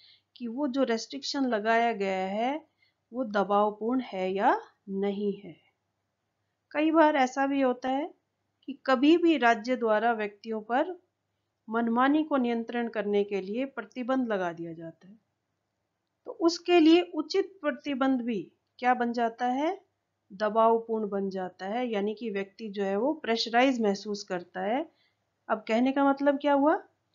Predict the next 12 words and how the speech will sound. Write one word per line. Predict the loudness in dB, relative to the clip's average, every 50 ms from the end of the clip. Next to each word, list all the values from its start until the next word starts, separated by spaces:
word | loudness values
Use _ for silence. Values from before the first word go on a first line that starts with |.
| _ _ _ _ -8
कि | -8 -8 -6 -2
कोई | 2 4 6 6 6 6
भी | 6 4 4
प्रतिबंध | 4 0 -6 -6 -4 -4 0 2 2 2 2 0 -4 -10 _ _ _ _ _ _ _ _ _ _ _ _ _ _ _ _ -6
किसी | -4 -4 -2 0 0 0 0
के | 0 0 0 0 0
लिए | 0 -2 0 0 2 2 0 -2 -4 _ _ _ _ _ _ _ _ _
सही | -18 -6 -2 0 2 4 4 4
भी | 4 4 4 6
हो | 4 4
सकता | 4 2 -2 -4 -6 _ -4 -2
है | 0 0 2 2 2 2 0 0